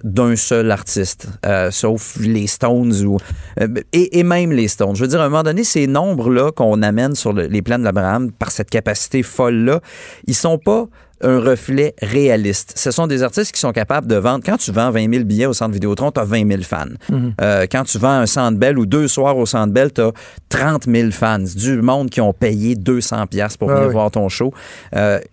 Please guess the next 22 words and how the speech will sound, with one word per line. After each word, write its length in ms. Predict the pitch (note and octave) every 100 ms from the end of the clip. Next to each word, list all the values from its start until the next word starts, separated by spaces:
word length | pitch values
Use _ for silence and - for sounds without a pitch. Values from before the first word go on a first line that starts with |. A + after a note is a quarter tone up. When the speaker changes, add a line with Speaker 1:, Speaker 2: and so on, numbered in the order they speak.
| -
Speaker 1:
quand 140 | D#3+
tu 180 | E3+ -
vas 140 | A#2
sur 160 | D3+ B2+
les 80 | G#2
plaines 220 | C3 C#3+
d'Abraham, 440 | A#2+ G#2+ G#2 G2
t'as 120 | F2+ A2+
un 80 |
billet 320 | A2 A2+ C3+ -
à 100 | A2
cent 320 | - D3 C#3
dix 160 | A#2 A#2+
dollars 380 | A#2 A2+ B2+
pour 240 | B2 G#2+ - -
onze 240 | C3 A#2
jours 480 | G2 G#2+ B2 D#3+ - - - - -
que 80 | C#3
les 280 | B2+ B2+ A2+
gens 160 | C3
se 160 | C3 A2
partagent 720 | - D#3 - B2+ C3 F3 C3+